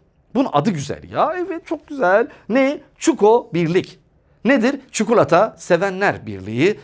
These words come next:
De-, değil, tamam. Ee, <laughs> güzel olabilirdi ama.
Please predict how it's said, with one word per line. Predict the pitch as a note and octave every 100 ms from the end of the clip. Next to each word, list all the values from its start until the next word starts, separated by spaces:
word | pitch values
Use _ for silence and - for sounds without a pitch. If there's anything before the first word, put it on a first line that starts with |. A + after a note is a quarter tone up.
| - -
De-, | - A#2+
değil, | D#3 A2+ D#3
tamam. | C3+ A#2+ C#3+ - - _
Ee, | C3+ B2+ B2+ B2 B2 - - - -
<laughs> | E3 - C#3+ -
güzel | B2
olabilirdi | C3+ B2+ B2 A#2+
ama. | A2 G2+